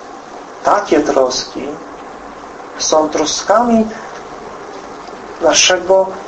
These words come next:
pysznego serca. Serca, które szuka chwały tego świata,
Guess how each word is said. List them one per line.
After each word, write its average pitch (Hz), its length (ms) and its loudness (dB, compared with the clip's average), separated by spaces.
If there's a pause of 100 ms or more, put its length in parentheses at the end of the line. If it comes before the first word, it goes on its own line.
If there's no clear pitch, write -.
(140)
pysznego 156 540 4
serca. - 560 0 (2250)
Serca, 247 500 4
które 208 460 4 (520)
szuka 254 680 4 (260)
chwały 202 580 6
tego 175 280 4
świata, - 520 2